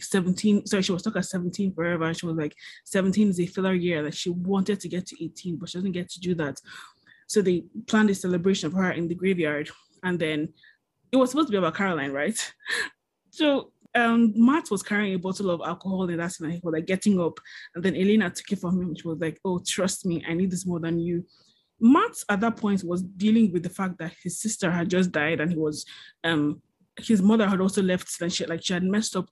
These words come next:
thoroughly, so she had cut her out of his life. So this was also a seventeen or eighteen-year-old boy dealing with stuff. But no, Elena lost her family a year ago. So she lost her parents a year ago. So of course she needs them more, and she will say that.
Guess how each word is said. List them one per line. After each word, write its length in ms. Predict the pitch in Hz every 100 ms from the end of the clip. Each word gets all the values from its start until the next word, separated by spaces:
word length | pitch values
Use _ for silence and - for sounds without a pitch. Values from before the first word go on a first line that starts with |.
| -
thoroughly, 300 | 180 165 156
so 120 | 170
she 280 | - - 180
had 180 | 170 -
cut 240 | - 226
her 100 | -
out 160 | 196 190
of 100 | 165
his 140 | 165
life. 240 | 165 165 180 - -
So 160 | - 233
this 260 | 220 311
was 120 | 208
also 340 | 202 202 214 196 -
a 80 | 202
seventeen 460 | 190 196 202 208 233
or 120 | 180
eighteen-year-old 440 | 190 214 196 190
boy 260 | 165 170 170
dealing 340 | 180 208 202
with 100 | 165
stuff. 240 | - 170 165 - - -
But 140 | 233
no, 300 | 294 359 208 -
Elena 580 | 233 285 359 202 170 220 - _ _ _ -
lost 380 | 208 226 226 -
her 140 | 196
family 520 | 190 202 196 170 180 _ _ _ _ _ _ -
a 60 |
year 240 | 226 208 226
ago. 480 | 180 185 180 180 - _ _ _ _
So 160 | - 196 -
she 160 | -
lost 160 | 220 240
her 80 | 208
parents 260 | 220 202 -
a 40 |
year 220 | 190 196 190
ago. 300 | 170 175 170
So 180 | -
of 180 | 185 185
course 200 | - 285
she 160 | - 196
needs 220 | 208 190
them 100 | 185
more, 220 | 180 151 -
and 100 | 165
she 180 | -
will 140 | 190 190
say 220 | - 233
that. 240 | 165 143